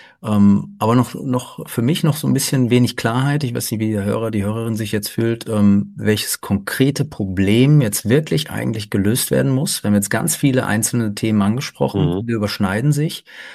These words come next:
Speaker 1: und welche sich jetzt auch, welche tatsächlich jetzt auch was mit Produktivität zu tun haben.
Speaker 2: Ja.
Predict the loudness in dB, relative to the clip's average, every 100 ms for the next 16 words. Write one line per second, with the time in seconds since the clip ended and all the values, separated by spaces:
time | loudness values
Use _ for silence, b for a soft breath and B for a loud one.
0 | B B -4 2 2 4 4 4 4 0
1 | -4 -4 -6 -4 -4 -6 -8 -4 -2 -2
2 | -2 0 0 0 -2 -4 -4 -6 -4 -6
3 | -4 -8 -6 -6 -6 -10 -8 -6 -6 -6
4 | -6 -8 B B B -2